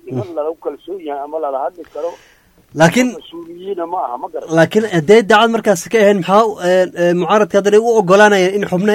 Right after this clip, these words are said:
Speaker 2: ay geeyaan u matalaan? Maxay ka, maxay ka
Speaker 1: Waxa weeye, qawda maqashii waxna ha u qaban weye. Waxay sameeyaan aan la sameynaya. Maxaa yeelay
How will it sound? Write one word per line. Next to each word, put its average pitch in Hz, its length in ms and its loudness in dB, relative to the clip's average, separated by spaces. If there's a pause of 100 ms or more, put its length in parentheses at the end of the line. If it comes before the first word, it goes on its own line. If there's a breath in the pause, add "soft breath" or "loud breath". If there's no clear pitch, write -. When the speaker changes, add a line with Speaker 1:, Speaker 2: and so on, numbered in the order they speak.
Speaker 2:
ay 196 200 0
geeyaan 185 320 2
u 175 40 2
matalaan? 170 440 2 (300)
Maxay 175 220 -2
ka, 220 140 0
maxay 165 280 -4
ka 208 60 -8
Speaker 1:
Waxa 277 120 -6
weeye, 190 440 -8
qawda 233 320 -4
maqashii 208 460 -8
waxna 196 280 -4
ha 202 80 -2
u 233 100 -4
qaban 202 240 -6
weye. 196 200 -6
Waxay 196 300 -6
sameeyaan 208 460 -6
aan 196 140 -4
la 220 120 -4
sameynaya. 196 560 -8
Maxaa 190 240 -8
yeelay 220 360 -6